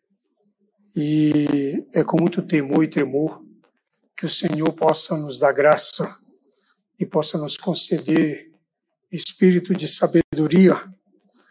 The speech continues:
A mensagem dessa noite tem como título, Como escaparemos nós se negligi-,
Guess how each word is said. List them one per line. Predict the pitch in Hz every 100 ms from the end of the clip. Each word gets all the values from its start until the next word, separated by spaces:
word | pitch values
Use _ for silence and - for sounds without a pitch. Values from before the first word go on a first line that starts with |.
| _ _ _ _
A | - 160 165
mensagem | 175 175 190 170
dessa | 170 -
noite | 160 175 185 185
tem | - 180
como | 175 170 156
título, | - 165 - 143 127 _ _ _ _ _ _ _ _ _ _ _ _ _ _ -
Como | - 233 240 240 226 - -
escaparemos | 214 - - 185 - 165 170 185 156 127
nós | 143 160 170 180 170 - - - - -
se | -
negligi-, | 170 170 160 165 143 156 -